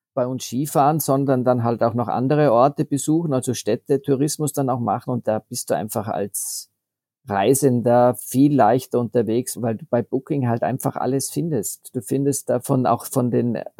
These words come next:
quasi Wohnungen, die vermietet werden, bis zu den Hostels, bis zu den Hotels,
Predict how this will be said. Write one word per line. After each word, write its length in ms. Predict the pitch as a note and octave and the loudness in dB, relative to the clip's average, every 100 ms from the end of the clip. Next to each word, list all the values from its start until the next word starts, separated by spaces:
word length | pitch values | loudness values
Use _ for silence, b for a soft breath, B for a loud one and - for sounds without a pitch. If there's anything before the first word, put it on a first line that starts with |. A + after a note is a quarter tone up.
| - | -4
quasi 400 | A#2+ A#2 A2+ G#2 | 0 0 0 0
Wohnungen, 460 | G#2+ C3 D3+ D3 | 0 2 2 0
die 100 | C#3+ | -2
vermietet 500 | C#3 C#3 C3 C#3+ C#3+ | 0 0 0 0 0
werden, 280 | A2 A2+ C3+ | 0 0 -2
bis 180 | C3+ - | -4 -6
zu 140 | - | -4
den 180 | B2 A#2+ | -2 0
Hostels, 520 | G#2+ C3 - C#3+ C3+ | -2 -2 -2 -4 -4
bis 200 | - C3+ | -6 -6
zu 140 | - B2 | -4 -2
den 200 | B2+ A#2 | -2 -2
Hotels, 720 | A2+ F#2 F#2+ D3 E3 - | -4 -2 -2 -2 -6 -10